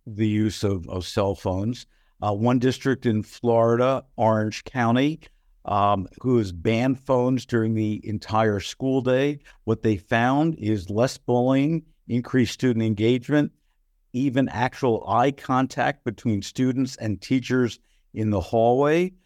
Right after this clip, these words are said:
Um, the result in Ireland, when they banned cell phones in schools in twenty eighteen, was a significant increase in student face-to-face social interactions.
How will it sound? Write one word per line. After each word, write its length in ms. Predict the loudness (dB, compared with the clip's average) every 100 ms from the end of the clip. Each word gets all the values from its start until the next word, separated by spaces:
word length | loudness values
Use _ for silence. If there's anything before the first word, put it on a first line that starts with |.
| _ _
Um, 340 | -4 0 0 -2
the 120 | -2
result 540 | -2 -2 0 0 -2 -4
in 260 | -2 -2 -2
Ireland, 800 | -2 0 2 2 0 0 -2 -6
when 300 | -4 -2 0
they 440 | 0 0 -2 -4 -12 _ _ -4
banned 520 | -2 2 2 0 -2 -10
cell 320 | -2 0 0
phones 480 | 0 -2 2 0 0
in 180 | -4 -4
schools 520 | -4 0 2 2 0
in 120 | -2
twenty 480 | -2 0 2 2 -2
eighteen, 640 | -4 -2 0 2 2 -2 -8 _ _ -8
was 420 | 0 2 2 2
a 80 | -4
significant 720 | -2 -2 2 2 2 0 0
increase 540 | -2 -2 2 0 0
in 100 | -4
student 420 | -6 -2 -2 -2 -4 0
face-to-face 800 | 0 0 -10 -2 0 0 -2 -14 _ _
social 560 | -12 -2 0 0 0 0
interactions. 840 | -2 0 2 2 -2 -8 -10 -14